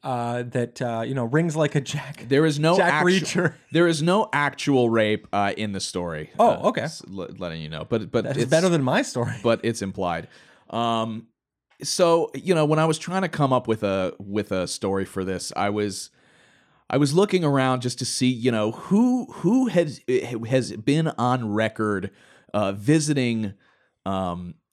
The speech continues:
Speaker 2: Epstein Island and who would be the funniest, who would be the funniest,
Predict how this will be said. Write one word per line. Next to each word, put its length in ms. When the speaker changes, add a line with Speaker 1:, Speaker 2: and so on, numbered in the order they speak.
Speaker 2:
Epstein 440
Island 600
and 180
who 520
would 200
be 200
the 120
funniest, 960
who 120
would 160
be 80
the 100
funniest, 920